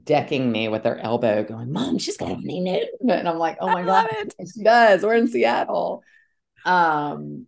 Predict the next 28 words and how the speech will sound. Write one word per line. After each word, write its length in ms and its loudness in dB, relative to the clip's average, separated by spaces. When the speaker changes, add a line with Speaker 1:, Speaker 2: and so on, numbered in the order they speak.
Speaker 1:
and 120 -4
I'll 160 2
never 360 2
forget, 420 -2
oh 80 -4
my 120 -4
gosh, 220 -4
the 160 -8
first 280 -4
time 720 -4
anybody 520 2
recognized 760 -4
me, 240 -4
I 180 -4
was 180 -2
in 160 -4
Cincinnati 840 -6
in 160 -8
a 40 -10
shop, 400 -6
and 100 -4
this 180 -6
lady, 260 -4
like, 260 -4
came 200 -6
in 120 -6
and 120 -8
goes 180 -6